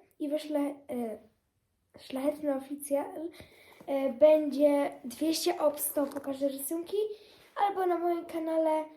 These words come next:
e, na Whatsappie będzie pięćdziesiąt obs, to też pokażę. Więc wiecie, co robić, obserwujcie.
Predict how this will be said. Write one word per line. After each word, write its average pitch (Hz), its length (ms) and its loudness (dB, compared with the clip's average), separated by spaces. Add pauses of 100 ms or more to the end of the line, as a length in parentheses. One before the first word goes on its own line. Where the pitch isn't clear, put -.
(300)
e, 285 180 0
na 285 160 2
Whatsappie 294 460 -4
będzie 269 320 0
pięćdziesiąt 339 680 0 (100)
obs, 349 400 0 (160)
to 311 180 2
też 294 320 -8
pokażę. 269 560 0 (920)
Więc 339 340 -2 (180)
wiecie, 381 240 0
co 330 160 -4
robić, 320 480 -4 (180)
obserwujcie. 359 1300 -6